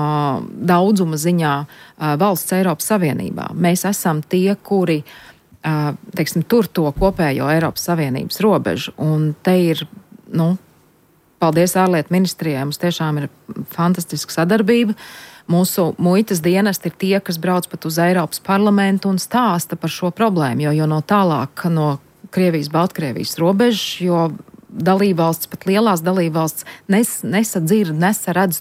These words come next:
un nesajūt to problēmu, tad mūsu kolēģi ir tie, kas strādā un stāsta, kas notiek uz robežas.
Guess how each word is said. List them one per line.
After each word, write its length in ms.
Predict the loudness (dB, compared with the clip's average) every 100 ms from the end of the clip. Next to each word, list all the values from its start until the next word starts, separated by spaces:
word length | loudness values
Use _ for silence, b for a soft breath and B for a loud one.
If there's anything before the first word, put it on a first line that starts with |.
| -4
un 160 | 0 2
nesajūt 500 | 0 -2 -2 -2 -4
to 80 | -8
problēmu, 720 | -2 0 0 0 -2 0 -2 -2 B B B -6
tad 160 | 0
mūsu 240 | 2 2 0
kolēģi 340 | 0 2 0 -2
ir 60 | 0
tie, 80 | -2 0
kas 160 | -6
strādā 400 | -2 0 2 2
un 80 | -2
stāsta, 480 | -2 -2 0 -2 -4
kas 300 | -2 -2 0
notiek 400 | 2 2 2 0
uz 140 | 0 2
robežas. 500 | 2 0 -6 -10